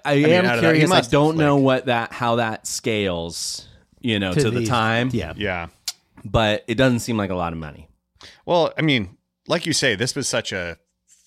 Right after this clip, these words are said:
Speaker 2: at, at the time, I think in nineteen eighty-four, and I, granted, I was born, you know, four years after this movie came out.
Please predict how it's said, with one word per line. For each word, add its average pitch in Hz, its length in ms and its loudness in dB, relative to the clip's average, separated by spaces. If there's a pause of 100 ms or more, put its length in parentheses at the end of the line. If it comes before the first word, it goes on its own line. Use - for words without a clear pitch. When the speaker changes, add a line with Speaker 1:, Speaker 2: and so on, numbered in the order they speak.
(480)
Speaker 2:
at, 104 220 -12
at - 100 -8
the 120 60 -8
time, 156 260 -2
I 123 60 0
think 117 180 -4
in 113 80 -6
nineteen 117 300 -2
eighty-four, 107 440 -2
and 123 120 0
I, 156 160 -2
granted, 139 320 -2
I 113 100 -2
was 120 160 -4
born, 104 420 -2
you 107 80 -10
know, 92 200 -10 (420)
four 110 320 -4
years 98 220 -2
after 95 180 -6
this 90 140 -16
movie 101 180 -8
came 90 220 -14
out. 85 180 -14